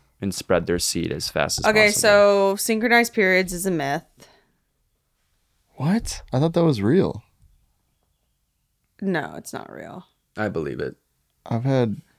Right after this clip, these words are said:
Speaker 3: multiple women tell me
Speaker 1: I was about to say
Speaker 3: that that
Speaker 1: li-,
Speaker 3: happens to them.
Speaker 1: literally every girl in my life has at one point.
Speaker 2: I think it literally might just be, like, by coincidence.
Speaker 3: Well, it, it does confirm sync up to the moon.
Speaker 1: Hmm?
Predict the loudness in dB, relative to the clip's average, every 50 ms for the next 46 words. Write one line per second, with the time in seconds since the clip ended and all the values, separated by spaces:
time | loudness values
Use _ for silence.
0 | _ _ _ _ _ _ _ _ _ _ _ _ _ _ _ -4 -2 0 0 0
1 | -2 -4 -6 -4 -4 -2 -2 0 0 0 0 2 0 0 -2 -2 -2 0 0 2
2 | 2 2 2 2 2 4 2 2 0 0 0 0 0 0 -2 -6 -6 -6 -2 0
3 | 0 0 2 4 4 4 4 2 2 2 2 2 2 0 -2 -2 -4 -4 -4 -4
4 | -4 -4 -4 -4 -2 0 2 2 4 2 2 2 2 2 0 0 0 -2 0 0
5 | 0 0 2 2 0 0 -4 -6 -6 -6 -6 -4 -4 -4 -6 -6 -8 -8 -10 -10
6 | -10 -12 -16 -20 _ _ _ -4 -2 -2 -2 -4 -6 -6 -6 -6 -6 -8 -12 -12
7 | -12 -10 -10 -10 -12 -14 -18 _ _ _ _ _ _ _ 2 2 4 4 4 2
8 | 2 0 0 2 4 4 6 6 6 4 4 2 2 2 4 2 2 2 0 -2
9 | -2 -2 -2 0 0 2 4 2 2 0 -2 -6 _ 2 2 2 2 0 -4 -6
10 | -6 -6 -6 -6 -8 -8 -6 -6 -4 -4 -6 -8 -8 -8 -8 -6 0 4 6 6
11 | 6 6 4 0 -2 0 0 0 0 0 0 2 4 4 4 4 2 0 -2 -6
12 | -8 -4 -2 -2 -2 -2 -2 0 0 2 2 2 2 0 -2 -4 -2 -2 0 0
13 | 2 2 0 0 0 -2 0 0 0 2 2 2 2 2 2 0 -2 -4 -4 -6
14 | -8 _ _ _ _ _ _ _ _ _ _ _ _ _ _ _ _ _ _ _
15 | _ -2 0 0